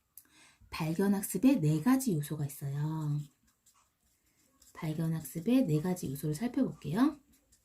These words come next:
근데 저는 이제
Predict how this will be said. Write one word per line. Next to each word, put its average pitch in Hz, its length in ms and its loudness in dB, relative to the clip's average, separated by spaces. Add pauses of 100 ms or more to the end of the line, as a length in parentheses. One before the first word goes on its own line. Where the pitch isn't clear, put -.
(1160)
근데 196 140 -2
저는 185 400 2
이제 294 560 4